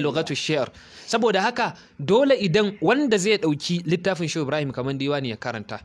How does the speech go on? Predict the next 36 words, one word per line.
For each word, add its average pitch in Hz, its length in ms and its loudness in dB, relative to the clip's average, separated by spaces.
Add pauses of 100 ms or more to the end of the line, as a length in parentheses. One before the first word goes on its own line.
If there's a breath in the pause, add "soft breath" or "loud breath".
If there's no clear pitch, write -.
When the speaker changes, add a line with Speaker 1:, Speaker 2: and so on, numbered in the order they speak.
(140)
Speaker 2:
yana 170 200 -4
buƙatan 156 400 -4
kashaf 135 440 -6
kwaya 113 280 -4
uku, - 220 -10
yana 156 240 -4
buƙatan 131 380 -6
torchlight 143 420 -6
kwaya 113 240 -4
uku. - 240 -10 (400 soft breath)
Na 180 80 2
farko 185 380 -2
ya 165 60 2
zama 143 180 -2
sufi 151 380 -2
ne. 127 120 -6 (1000 soft breath)
Idan 226 300 4
kuma 320 200 4
ba 277 140 4
sufi 233 320 0
bane, 226 240 2
to 180 160 0
kar 226 180 0
ya 254 140 2
yi 226 120 2
magana 202 360 0
akan 175 220 -2
wani 190 180 0
abin 170 240 0
da 156 60 2
ya 156 100 2
yi - 20 -2
magana 139 300 -2
na 117 80 -4
sufanci 117 480 -4
kwata-kwata, 143 480 -2